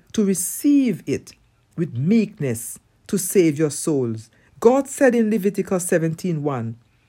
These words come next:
"For the life of the flesh is in the blood, and I have given it to you upon the altar to make atonement for your soul. And if the blood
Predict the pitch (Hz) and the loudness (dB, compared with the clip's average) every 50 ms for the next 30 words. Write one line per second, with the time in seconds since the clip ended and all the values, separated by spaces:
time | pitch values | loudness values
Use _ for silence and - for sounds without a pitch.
0 | _ _ _ _ - - - - 262 240 208 226 208 196 190 208 226 233 247 277 | _ _ _ _ -20 -10 0 4 4 6 6 6 4 4 4 2 2 2 2 0
1 | 302 285 - - - 220 190 170 - 185 165 - - - - 240 202 175 175 - | 0 -2 -4 -4 -4 -4 -4 -2 -4 -4 -4 -4 -6 0 2 4 4 4 2 0
2 | - - - _ _ _ - 208 196 165 - - 196 185 170 170 175 156 113 147 | -12 -12 -16 _ _ _ 0 0 0 0 2 2 2 2 4 2 -2 -2 -2 -2
3 | 147 123 117 110 113 - _ _ _ _ _ _ - 196 180 175 180 - 226 240 | -2 -2 -4 -6 -8 -12 _ _ _ _ _ _ 0 0 0 0 0 -2 0 0
4 | 254 269 262 247 226 233 202 160 143 131 123 196 214 214 190 220 226 220 - 202 | 0 0 -2 -4 -2 -2 -2 -2 -2 -4 -4 -2 -2 0 2 2 0 2 2 0
5 | 196 180 185 - - 196 160 160 170 156 147 143 - - _ - 156 160 165 - | -2 -2 -2 -6 -6 -4 -2 -2 -2 -2 -2 -4 -6 -16 _ -6 -6 -6 -4 -4
6 | 202 175 160 160 165 165 - 160 147 139 120 - 104 - 135 101 117 - _ _ | -2 -2 0 -2 -2 -4 -2 -2 -2 -2 -2 -4 -6 -8 -8 -8 -10 -10 _ _
7 | _ _ _ _ _ _ _ _ _ _ _ _ _ _ _ _ _ _ - - | _ _ _ _ _ _ _ _ _ _ _ _ _ _ _ _ _ _ -4 2
8 | 226 196 185 190 220 220 220 220 - - 185 - - _ - - - 262 254 233 | 2 4 6 8 8 8 6 4 2 -6 -8 -8 -10 _ -16 -6 -2 2 2 4
9 | 202 180 165 156 135 131 139 160 160 - - _ _ _ _ _ _ _ _ _ | 4 2 0 0 -2 -2 -4 -6 -8 -14 -20 _ _ _ _ _ _ _ _ _
10 | _ - - - 196 175 147 160 151 131 - - - - 180 147 131 120 117 113 | _ -8 2 4 4 6 6 4 2 0 -4 -8 -4 0 0 0 0 0 -2 -6
11 | 113 _ _ _ _ _ _ _ - 185 175 175 175 - - 294 320 311 - - | -10 _ _ _ _ _ _ _ 2 2 2 2 2 2 2 2 2 2 -2 -12
12 | - - - - - 175 123 107 190 226 214 170 151 160 190 190 | -20 -18 -10 -2 -2 -2 0 2 4 6 6 6 4 2 -2 -8